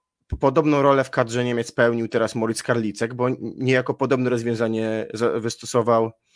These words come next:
e, trener winiarski. Poza jego ekscelencją Grozerem nie było żadnego drugiego atakującego w kadrze Niemiec teraz na turniej kwalifikacyjny w Maracanazinho, do-, który nomen omen Niemcy wygrali. Więc to rozwiązanie jest chyba coraz częstsze po prostu, że gdzieś wobec tego braku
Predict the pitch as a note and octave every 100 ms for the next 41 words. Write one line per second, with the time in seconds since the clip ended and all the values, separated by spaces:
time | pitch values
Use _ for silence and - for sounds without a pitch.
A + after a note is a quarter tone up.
0 | _ _ - - - C3+ B2+ C3 B2+ B2
1 | A2+ - B2 A#2+ - - _ - C3+ B2+
2 | C3 C3+ B2+ - C3 C3+ C#3 C3 B2+ B2
3 | B2+ B2 B2 B2+ C3+ C3 C3+ A#2 A2+ B2+
4 | G#2+ A#2+ A#2+ A2+ A#2+ A#2+ A#2+ B2 B2+ A#2+
5 | B2 A#2+ - A#2 A#2 A#2 B2 A2+ - A#2+
6 | A2+ A#2 A2 B2+ A#2 A2 A2 - A2+ A#2+
7 | A#2+ - A2+ G#2+ G#2 _ - _ - B2
8 | A#2+ - A#2 A2+ A2+ A2 B2 D3+ - _
9 | A#2 B2+ - C3+ B2 B2+ C3+ B2 B2 B2
10 | B2 B2 A#2+ B2 A2 A2+ G#2 A#2+ E3+ _
11 | _ _ _ _ _ - C3 D#3 D3+ E3
12 | E3 E3 C#3+ D#3 C#3 D3 C#3+ D#3+ E3 D#3+
13 | D#3+ E3+ F3+ F#3 F3 - G#3 G3 - C3
14 | A#2 G#2+ - A#2+ A#2+ B2 C#3 C#3 C#3+ C#3+
15 | - B2+ B2+ D3+ D#3 - C#3+